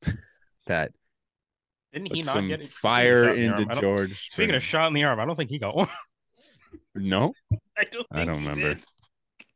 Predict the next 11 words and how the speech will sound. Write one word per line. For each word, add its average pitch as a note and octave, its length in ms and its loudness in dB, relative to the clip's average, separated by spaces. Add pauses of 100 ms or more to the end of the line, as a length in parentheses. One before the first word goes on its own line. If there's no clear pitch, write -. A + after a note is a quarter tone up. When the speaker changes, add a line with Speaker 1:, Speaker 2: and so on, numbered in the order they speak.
(600)
Speaker 2:
did. - 80 -12
Speaker 1:
Uh, D2+ 160 -4
Whit E2+ 260 0
Merrifield, D#2 500 -4
also - 340 -2
oh F2+ 120 0
for G2+ 140 -8
four, C3 460 -4
three F2+ 240 -4
Ks - 340 -8
today. - 220 -12